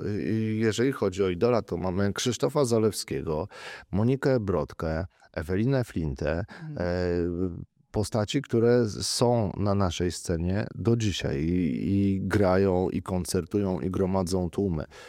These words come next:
Speaker 1: E, kiedyś zaczynały w programie Idol, ale dzisiaj cały czas są na rynku muzycznym. Jeżeli chodzi o Must Be The Music, to jest, e, N A, jest, e, zespół Lemon i też wiele projektów, e,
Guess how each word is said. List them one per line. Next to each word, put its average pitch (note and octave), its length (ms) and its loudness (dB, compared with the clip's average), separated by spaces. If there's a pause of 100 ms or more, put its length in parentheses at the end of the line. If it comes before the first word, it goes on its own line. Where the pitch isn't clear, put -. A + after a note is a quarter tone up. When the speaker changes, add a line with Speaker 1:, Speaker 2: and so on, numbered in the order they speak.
(160)
Speaker 1:
E, - 40 -8 (540)
kiedyś A2+ 340 0
zaczynały G2 800 2
w F2 580 -4
programie F2 720 -2 (140)
Idol, G2 400 -2 (300)
ale F#2 240 -2
dzisiaj G#2+ 440 0
cały A2 360 4
czas F#2+ 300 -2
są G#2+ 220 0
na G#2 120 2
rynku F#2 280 -2
muzycznym. A#2 460 0
Jeżeli D2+ 220 -2
chodzi F2+ 280 0
o F#2 40 2
Must F#2+ 260 0
Be G2+ 100 -2
The A2+ 100 2
Music, A#2+ 360 0
to F2+ 100 0
jest, E2+ 220 0
e, F#2+ 240 4
N A2 240 2
A, G2+ 40 2 (440)
jest, F#2 280 -2
e, G2 220 4
zespół G2+ 440 0
Lemon G#2 560 2
i F#2 120 -4
też F#2 300 -2
wiele A2+ 360 2
projektów, A2+ 600 0 (300)
e, - 40 -4